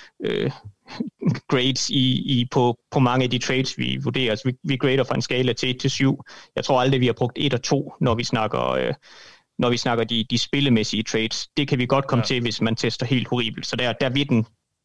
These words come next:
Speaker 1: på den måde trække ekstra meget ned, men, men, øh, nej, altså det, ud fra hvor meget vi egentlig snakker om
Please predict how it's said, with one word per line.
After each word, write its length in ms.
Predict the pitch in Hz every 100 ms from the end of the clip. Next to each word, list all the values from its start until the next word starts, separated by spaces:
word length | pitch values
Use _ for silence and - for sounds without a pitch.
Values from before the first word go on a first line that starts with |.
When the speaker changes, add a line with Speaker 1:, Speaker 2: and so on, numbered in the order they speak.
| _ _ _ _ -
Speaker 1:
på 60 |
den 220 | 135 151 131
måde 220 | 117 123
trække 400 | 127 - 120 -
ekstra 240 | - -
meget 220 | 110 120
ned, 180 | 131 139
men, 280 | 143 120 113 - - - - - -
men, 300 | 123 117 113
øh, 240 | 110 113 - _ _ _ _ _ -
nej, 240 | 160 156 175
altså 160 | -
det, 180 | 156 165 - - - - - - -
ud 180 | 233 240
fra 180 | 196
hvor 120 | 165 160
meget 280 | 160 180
vi 80 | 175
egentlig 220 | 170 143
snakker 360 | 131 175 190 165
om 400 | 131 156 165